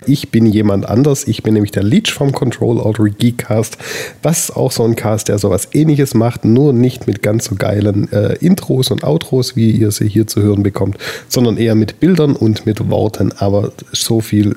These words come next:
äh, sei mal dahingesagt, das ist völlig wurscht. Es geht nämlich darum, dass der liebe Screenshot-Podcast, der uns immer, immer, immer ganz fleißig,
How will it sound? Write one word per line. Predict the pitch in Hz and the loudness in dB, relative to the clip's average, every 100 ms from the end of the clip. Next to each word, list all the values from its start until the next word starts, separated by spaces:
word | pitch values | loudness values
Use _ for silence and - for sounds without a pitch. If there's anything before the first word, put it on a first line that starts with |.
| - | -2
äh, | - - | -2 -2
sei | - 104 | -2 -2
mal | 101 | 0
dahingesagt, | 104 - 131 127 120 104 - | -2 2 2 2 -2 -4 -4
das | 98 | -2
ist | 95 - | -4 -4
völlig | 101 107 - 110 | -6 -6 -6 -2
wurscht. | 98 95 - - - - - - _ 127 | 0 0 -4 -8 -12 -12 -14 -20 _ 0
Es | 120 - | 0 0
geht | 120 | 0
nämlich | 113 110 101 | 2 0 0
darum, | 113 117 120 107 - | -2 0 0 0 -2
dass | 85 - - | -4 -4 -4
der | 104 95 | -2 -2
liebe | 104 135 - | 0 0 0
Screenshot-Podcast, | - 107 101 - 107 - 104 - 98 - | -2 0 0 -4 -6 -6 -6 -4 -4 -2
der | 101 | -4
uns | 104 - | -4 -2
immer, | 160 180 180 - | 2 4 2 2
immer, | 139 135 | 2 2
immer | 123 131 123 | 2 2 2
ganz | - 120 123 | 0 0 0
fleißig, | - 101 113 - 104 | -2 -2 -2 -4 -6